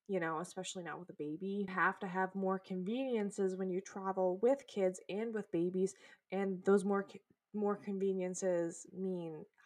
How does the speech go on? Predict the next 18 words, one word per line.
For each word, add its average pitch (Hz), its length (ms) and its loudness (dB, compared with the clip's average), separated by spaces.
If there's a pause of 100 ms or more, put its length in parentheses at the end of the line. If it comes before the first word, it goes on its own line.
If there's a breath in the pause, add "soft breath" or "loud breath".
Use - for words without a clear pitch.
(120)
higher 190 240 4
price 180 400 -6
tags. 185 320 -2
And 180 100 0
I 185 60 4
would 190 160 0
love 196 380 2
to 190 80 -4
see 190 180 -2
that 185 220 2
for 208 100 -4
twenty 180 300 -6
twenty-two 190 440 -8
and 180 120 -6
beyond, 180 400 -6
just - 180 -14
to 381 80 -2
see 392 160 0